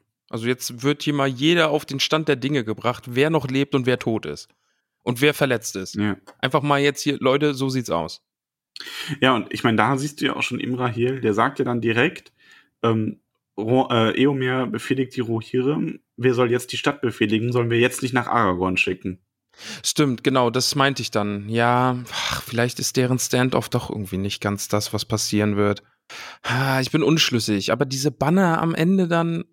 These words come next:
Speaker 1: ach, ja, schauen wir mal. Schau-, schauen wir mal. Weil Gandalf hat ja Imrahil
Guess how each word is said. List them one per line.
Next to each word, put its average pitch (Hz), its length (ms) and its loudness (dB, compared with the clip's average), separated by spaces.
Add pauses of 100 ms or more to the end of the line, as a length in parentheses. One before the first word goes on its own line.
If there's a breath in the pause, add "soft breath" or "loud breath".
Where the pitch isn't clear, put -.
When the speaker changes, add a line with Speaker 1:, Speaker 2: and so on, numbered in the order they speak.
(100)
Speaker 1:
ach, - 640 -10 (340)
ja, 127 160 0
schauen 117 260 0
wir 104 60 -6
mal. 82 320 -6 (120)
Schau-, - 280 2
schauen 123 260 0
wir 98 60 -8
mal. 64 280 -16 (400 loud breath)
Weil 170 240 2 (260 loud breath)
Gandalf 202 440 0
hat 190 140 0
ja 185 80 2
Imrahil 196 800 2